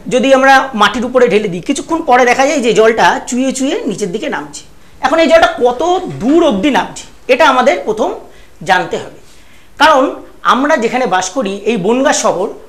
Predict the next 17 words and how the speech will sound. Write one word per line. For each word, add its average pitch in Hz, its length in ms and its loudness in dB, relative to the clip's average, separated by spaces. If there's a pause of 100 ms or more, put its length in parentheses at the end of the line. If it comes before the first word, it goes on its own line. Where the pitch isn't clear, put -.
বনগাঁ 254 320 -2
শহর 254 340 0
বা 247 160 0
বনগাঁর 220 340 -2
আশ-, 220 300 -6 (160)
পার্শ্ববর্তী 254 480 -4
এলাকাতে 202 600 -2 (280)
আমরা 226 260 -2
দেখতে 196 260 -4
পাই 247 160 0
কি 311 280 -6 (240)
যে, 202 480 0 (420)
আহ, 165 640 -10 (260)
এই 285 200 2
এলাকার 233 480 4 (360)
মধ্যে 208 360 -2
হচ্ছে 285 360 0